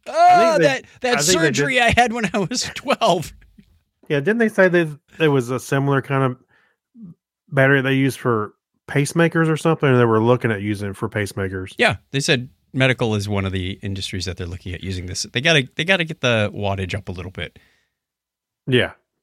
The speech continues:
Speaker 1: for sure.
Speaker 2: All right, quick shout out to the chat room. Who do we have hanging out with us tonight? I didn't even look in the chat room. I was stuck on
Speaker 1: Speak.
Speaker 2: banners.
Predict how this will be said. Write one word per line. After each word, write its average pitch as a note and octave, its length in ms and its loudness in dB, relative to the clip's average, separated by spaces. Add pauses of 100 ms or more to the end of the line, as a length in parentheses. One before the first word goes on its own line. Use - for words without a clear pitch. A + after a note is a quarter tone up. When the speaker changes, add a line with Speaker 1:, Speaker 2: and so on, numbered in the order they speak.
(140)
Speaker 1:
for A2 80 -8
sure. G#2+ 380 -4 (840)
Speaker 2:
All E3 160 4
right, C3+ 180 2
quick G3 220 -4
shout G#3+ 240 4
out F#3 180 0
to A3+ 140 0
the F3+ 80 -8
chat A3 340 2
room. D3+ 280 -2
Who B2+ 100 -6
do C4+ 80 -6
we A#3 120 -4
have D3 180 -2
hanging A#2+ 260 -2
out A2+ 100 -4
with A2 140 -4
us G2 140 -4
tonight? F#2+ 420 -6 (420)
I A2 40 -14
didn't B2 200 -10
even B2+ 200 -6
look E3 140 -6
in C3 80 -6
the A2+ 80 -8
chat A2 300 -6
room. F#2+ 320 -8
I G#2+ 100 -8
was A2 160 -12
stuck - 300 -8
on C3+ 80 -2
Speaker 1:
Speak. B2 180 -6
Speaker 2:
banners. G3+ 560 0